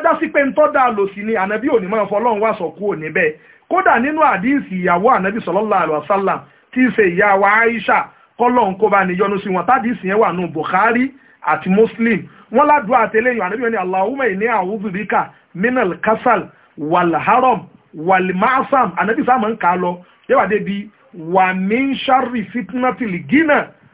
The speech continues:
wa a'udhu bika min sharri fitnatil fakri."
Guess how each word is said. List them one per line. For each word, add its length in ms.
wa 260
a'udhu 580
bika 400
min 300
sharri 720
fitnatil 600
fakri." 440